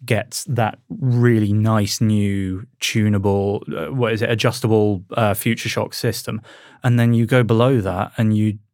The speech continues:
you kind of get the one out of the old bike. And for me, that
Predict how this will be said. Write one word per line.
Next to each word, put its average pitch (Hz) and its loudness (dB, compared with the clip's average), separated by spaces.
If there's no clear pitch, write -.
you 110 0
kind 131 -2
of 123 -2
get 117 -4
the 113 -2
one 107 0
out 104 -2
of 104 -4
the 107 2
old 113 0
bike. - -8
And 135 -2
for 151 2
me, 139 4
that 139 0